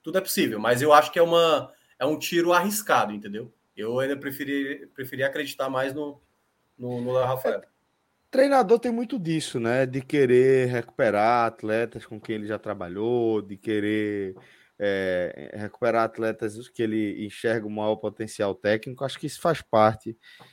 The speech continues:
Speaker 2: é, também do, do traço do trabalho de treinadores. E se tem um momento que você pode fazer isso, é quando você chega e as coisas começam a dar certo, né?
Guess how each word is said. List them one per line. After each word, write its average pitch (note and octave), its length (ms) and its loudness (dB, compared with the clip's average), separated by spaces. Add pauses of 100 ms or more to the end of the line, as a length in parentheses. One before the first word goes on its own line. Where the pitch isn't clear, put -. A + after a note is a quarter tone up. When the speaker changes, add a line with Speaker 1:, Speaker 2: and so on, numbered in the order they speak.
(220)
Speaker 2:
é, G2 100 -4
também G2+ 420 -2
do, G2+ 280 -2
do F#2 160 -14
traço G2 460 0
do G2 60 -18
trabalho G2 420 -2
de G#2 80 -14
treinadores. A2 600 -4
E C3 320 -4 (520)
se - 180 -14
tem D#3+ 80 2
um E3+ 60 0
momento F3 360 2
que D3 60 -14
você C#3+ 200 -4
pode C#3 260 -2
fazer B2+ 300 0
isso, C#3 200 -6
é E3+ 40 -6
quando F3 160 -8
você E3 260 -4
chega D#3 380 -2
e F#3 40 0
as F3 100 -6
coisas D3+ 200 -6
começam C#3+ 360 -4
a D3+ 40 -6
dar D#3+ 100 -2
certo, F#2+ 380 -6
né? F#2 180 -14